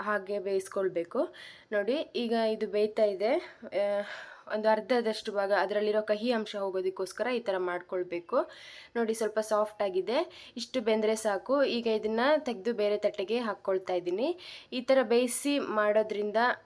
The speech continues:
ಆ, ಬೇಗ ಆಗುತ್ತೆ. ಇಲ್ಲಾಂದರೆ ಅದು, ಆ, ಡೈರೆಕ್ಟ್ ಮಾಡೋಕ್ಕೆ ಹೋದರೆ ಬೇಯೋದಕ್ಕೆ ಸ್ವಲ್ಪ ಟೈಮ್ ತೆಗೆದುಕೊಳ್ಳುತ್ತೆ. ಮತ್ತು ನುಗ್ಗೆಕಾಯಲ್ಲಿ ಸಹಿ, ಕಹಿ ಅಂಶ ಇರುತ್ತಲ್ವ, ಹಾಗಾಗಿ ಅಷ್ಟು ಚೆನ್ನಾಗಾಗೋದಿಲ್ಲ. ಈಗ ಇದಕ್ಕೆ ಮಸಾಲೆ ರೆಡಿ ಮಾಡ್ಕೊಳ್ಳೋಣ.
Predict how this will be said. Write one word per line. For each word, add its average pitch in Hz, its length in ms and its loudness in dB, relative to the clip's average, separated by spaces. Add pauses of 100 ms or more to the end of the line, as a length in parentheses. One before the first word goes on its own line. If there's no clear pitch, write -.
ಆ, 208 220 2
ಬೇಗ 226 400 2
ಆಗುತ್ತೆ. 202 840 0
ಇಲ್ಲಾಂದರೆ 233 560 4
ಅದು, 214 580 2
ಆ, 202 580 0
ಡೈರೆಕ್ಟ್ 226 400 2
ಮಾಡೋಕ್ಕೆ 202 380 2
ಹೋದರೆ 208 420 0
ಬೇಯೋದಕ್ಕೆ 208 540 2
ಸ್ವಲ್ಪ 208 240 -2
ಟೈಮ್ 202 340 0
ತೆಗೆದುಕೊಳ್ಳುತ್ತೆ. 185 920 0
ಮತ್ತು 214 440 0
ನುಗ್ಗೆಕಾಯಲ್ಲಿ 208 600 2
ಸಹಿ, 202 280 -4 (160)
ಕಹಿ 220 320 2
ಅಂಶ 202 240 0
ಇರುತ್ತಲ್ವ, 185 440 -2
ಹಾಗಾಗಿ 208 600 -2 (340)
ಅಷ್ಟು 214 220 0
ಚೆನ್ನಾಗಾಗೋದಿಲ್ಲ. 185 760 2 (160)
ಈಗ 262 160 2
ಇದಕ್ಕೆ 240 300 4
ಮಸಾಲೆ 220 380 2
ರೆಡಿ 208 220 2
ಮಾಡ್ಕೊಳ್ಳೋಣ. 180 560 0